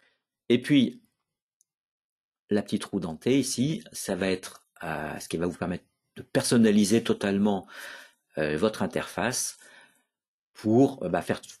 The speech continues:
tout ce que vous pouviez faire avec, euh, la version précédente, c'est-à-dire rajouter des langues, euh, euh, paramétrer, euh, vos recherches,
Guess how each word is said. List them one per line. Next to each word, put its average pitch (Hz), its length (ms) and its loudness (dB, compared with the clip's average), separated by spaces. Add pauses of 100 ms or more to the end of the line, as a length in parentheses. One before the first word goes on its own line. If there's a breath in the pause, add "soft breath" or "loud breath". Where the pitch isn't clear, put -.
(280)
tout 165 100 0
ce - 80 -2
que 160 80 4
vous 135 120 6
pouviez 101 280 4
faire 120 340 2
avec, 95 460 -2
euh, 76 380 -6
la 85 100 -2
version 85 260 -6
précédente, 95 540 -8
c'est-à-dire 90 480 -6 (380 loud breath)
rajouter 87 520 -2
des 71 140 -2
langues, 107 560 2
euh, 80 460 -2 (600 loud breath)
euh, 80 880 -6 (880)
paramétrer, 101 1160 2
euh, 78 480 -6 (460)
vos 92 140 -2
recherches, 110 760 -2